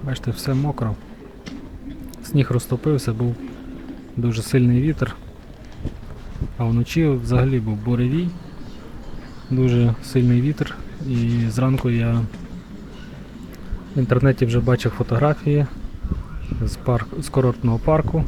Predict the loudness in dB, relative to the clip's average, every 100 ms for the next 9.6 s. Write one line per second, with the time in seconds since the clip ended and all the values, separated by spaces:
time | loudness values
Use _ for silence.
0 | -2 -4 -6 -6 -4 -2 0 0 2 2
1 | -2 -8 -12 -12 -10 -10 -10 -10 -10 -8
2 | -8 -8 -4 0 2 2 2 2 2 0
3 | 0 2 4 4 4 4 2 2 0 -4
4 | -12 -6 -4 -2 -2 -2 -4 -4 -4 -4
5 | -6 -4 0 0 0 -2 -4 -6 -6 -2
6 | -2 -4 -10 -12 -12 -14 -10 -4 0 2
7 | 4 4 4 4 2 2 -6 -12 -10 -2
8 | 0 2 2 4 6 4 2 -2 0 2
9 | 2 2 0 -2 -4